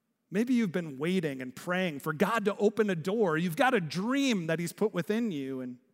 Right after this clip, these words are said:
doesn't seem to be going anywhere. Maybe by now you thought you would be here, but you're over here.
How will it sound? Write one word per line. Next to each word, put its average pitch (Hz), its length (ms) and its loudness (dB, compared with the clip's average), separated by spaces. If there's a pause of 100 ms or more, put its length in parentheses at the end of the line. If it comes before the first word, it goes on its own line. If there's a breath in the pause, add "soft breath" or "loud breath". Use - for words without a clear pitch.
(320)
doesn't 180 260 -2
seem 175 220 -2
to 160 80 -2
be 151 100 -2
going 160 480 -8
anywhere. 113 560 -14 (1500)
Maybe 247 280 6
by 214 260 6
now 214 320 2
you 196 180 4
thought 226 340 0
you 208 120 4
would 185 160 4
be 190 180 2
here, 262 400 2
but 202 160 4
you're 208 200 2
over 180 260 0
here. 147 640 -8